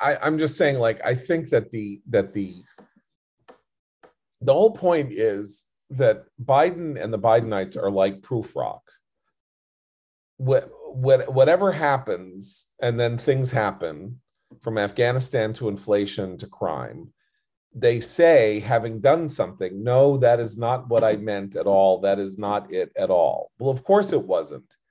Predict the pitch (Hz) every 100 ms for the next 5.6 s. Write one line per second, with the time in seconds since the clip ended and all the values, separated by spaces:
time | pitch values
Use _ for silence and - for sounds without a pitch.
0 | _ _ _ - 131 156 143 110 107 104
1 | 101 - 95 92 92 95 - 113 113 139
2 | 147 _ _ 131 147 151 123 107 101 98
3 | 98 104 90 80 92 87 87 80 78 73
4 | 135 - _ _ _ 110 123 143 151 143
5 | 127 131 139 143 - _